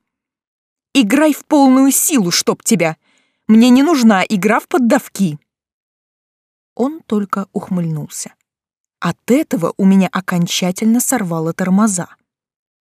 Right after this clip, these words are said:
«Мне сказали, что ты бездушная, расчётливая машина,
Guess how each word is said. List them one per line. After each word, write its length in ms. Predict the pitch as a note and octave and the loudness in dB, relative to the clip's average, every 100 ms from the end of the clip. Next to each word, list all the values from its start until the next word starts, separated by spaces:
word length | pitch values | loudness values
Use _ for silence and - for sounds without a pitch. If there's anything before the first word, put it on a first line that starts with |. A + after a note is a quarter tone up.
| _ _ _ _ _ _ _ - | _ _ _ _ _ _ _ 0
«Мне 360 | A#3+ C4 D4+ | 2 4 2
сказали, 560 | - - C4+ C#4 G4 G#3+ | 0 -2 -2 -2 -2 -2
что 220 | - G#3+ | -2 -4
ты 140 | G#3 | -2
бездушная, 800 | F#3+ G#3 G3 F#3 D#4 - G3+ F3 | 0 0 0 0 -2 -2 -4 -2
расчётливая 680 | F3+ F3+ - B3 - A3+ A#3 | 0 -2 -4 -6 -4 0 2
машина, 600 | A3+ A#3+ - F3 D3 D3+ | 2 0 -4 -6 -8 -10